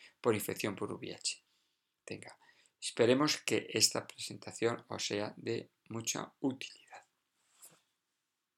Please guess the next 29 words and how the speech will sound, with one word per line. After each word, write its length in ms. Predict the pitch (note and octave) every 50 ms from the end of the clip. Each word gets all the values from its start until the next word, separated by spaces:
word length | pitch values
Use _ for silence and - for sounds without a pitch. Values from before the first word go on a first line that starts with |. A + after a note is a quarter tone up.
| _ - - - - _ _ _ _ _ _ _ _ _ _ _ _ _ _ _ _ _ _ _ - - - _ _ - - _
Toda 200 | - D#3 D3+ D3+
esta 180 | C#3 - - C#3
información 600 | B2 - B2 A#2+ A#2+ A#2 A#2 - D3 D#3+ E3 D#3+
la 80 | C3+ B2
hemos 200 | A#2+ A2+ - A#2
obtenido 520 | - - - A2+ A#2 C3+ D3 D#3 D#3+ -
de 200 | - G2 A2+ A2+
este 220 | A2 - - A#2
documento 640 | G2+ G#2+ G2 - A2 A#2 C3 B2+ B2+ - D3 C#3+ C#3
que 120 | - - G#2
lo 120 | G#2+ G#2
podéis 320 | - - G#2 G#2 G#2 -
tener 320 | - - G2+ G#2 G#2+ A2+ -
como 340 | - - A#2+ A#2+ A#2 A#2+ - -
material 480 | A#2 A2+ A2 - - G#2 A2 A2+ A2+
complementario. 760 | - - A#2 G#2 - - G#2 G2+ G#2 G2+ G2+ - C3 C#3+ D3 C#3
Es 160 | B2 - -
un 40 | A2
documento 600 | A2 G#2+ - G#2 G#2+ A#2 A#2+ A#2 - C#3 C#3 - - - - - - - - -
del 140 | - A#2 A2+
grupo 320 | G#2+ A#2 B2+ B2 - C3 A#2
de 80 | A2
expertos 480 | A2 A2 - - C3+ C3+ - - D3 A2+
del 140 | A2+ G#2 -
Plan 160 | - A#2 A2+
Nacional 400 | A#2 A#2 - A2+ A2+ A#2+ A#2+ A2+
sobre 320 | - - A#2 A#2 G#2+ G#2
el 80 | G#2+ A2
sida 520 | - - D3 D3 C#3 D#3+ E3 F3 - -